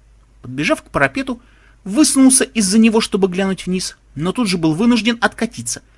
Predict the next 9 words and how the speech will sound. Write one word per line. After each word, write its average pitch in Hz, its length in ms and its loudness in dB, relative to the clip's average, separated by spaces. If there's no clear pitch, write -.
Внизу 170 340 2
поднялась 214 480 0
яростная 139 400 0
пальба. 143 360 -2
«Плохо 143 400 4
дело», — 120 380 2
развел 147 380 0
он 135 100 2
руками. 139 420 0